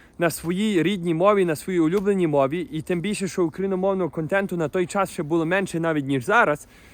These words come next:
І я вирішив зробити і попробувати. І бачите, ми дійшли з вами до десяти тисяч підписників. Я ще раз кажу, дуже вам сильно дякую, бо без вас це би було нереально зробити.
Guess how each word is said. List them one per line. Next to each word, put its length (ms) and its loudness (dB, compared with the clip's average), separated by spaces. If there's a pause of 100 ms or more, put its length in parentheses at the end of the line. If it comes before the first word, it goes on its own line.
(720)
І 60 0
я 140 6
вирішив 400 4
зробити 380 2
і 40 0
попробувати. 680 2
І 140 -2
бачите, 440 2
ми 180 0
дійшли 320 0
з 60 -4
вами 260 2
до 100 0
десяти 380 -2
тисяч 340 -6
підписників. 720 -4 (500)
Я 160 4
ще 260 2
раз 180 0
кажу, 240 2
дуже 220 0
вам 220 0
сильно 300 -2
дякую, 360 0
бо 100 0
без 280 -2
вас 280 2
це 240 2
би 140 0
було 280 2
нереально 420 2
зробити. 500 -4